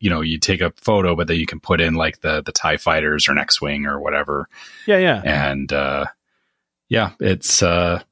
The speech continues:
Speaker 1: um, y-, you know, it's, it's that extra layer that, that Disney likes putting on. I will say this one picture here, though, where with the, um, the,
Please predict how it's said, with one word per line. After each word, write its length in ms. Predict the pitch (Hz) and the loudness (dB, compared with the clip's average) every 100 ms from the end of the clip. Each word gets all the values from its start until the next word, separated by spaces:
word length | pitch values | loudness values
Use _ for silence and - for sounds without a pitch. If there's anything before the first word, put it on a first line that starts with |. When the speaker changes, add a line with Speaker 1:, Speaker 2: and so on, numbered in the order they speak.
| _ - | _ -6
Speaker 1:
um, 480 | 101 95 92 95 104 - | -2 0 0 0 -4 -2
y-, 120 | 165 151 | 0 2
you 160 | 147 | 2
know, 120 | 139 117 | 4 4
it's, 120 | - | 2
it's 180 | 123 - | 0 0
that 160 | 120 | 2
extra 680 | 113 - - 110 104 98 95 - _ _ _ _ _ | 2 0 2 2 4 2 0 -6 _ _ _ _ _
layer 460 | 101 101 95 90 85 | 0 2 2 2 0
that, 220 | 82 - | -2 -4
that 160 | 87 76 | -6 -6
Disney 240 | 82 80 | -6 -6
likes 200 | 78 76 | -6 -8
putting 220 | - 80 73 | -8 -6 -6
on. 140 | 73 - - - | -8 -12 -18 -6
I 60 | - | 2
will 120 | 151 | 2
say 160 | 185 262 | 4 4
this 200 | 165 - | 4 4
one 280 | 92 104 123 | 4 4 4
picture 340 | - - 98 | 2 2 2
here, 200 | 85 92 | 2 2
though, 160 | 85 82 | 2 2
where 300 | 82 80 - | 0 0 -2
with 200 | 95 87 - | -4 -6 -6
the, 260 | 90 85 80 | -6 -4 -4
um, 440 | 80 78 76 71 - _ _ _ _ _ _ _ _ | -4 -4 -6 -6 -10 _ _ _ _ _ _ _ _
the, 580 | - 101 90 90 87 82 | -2 0 2 0 -2 -6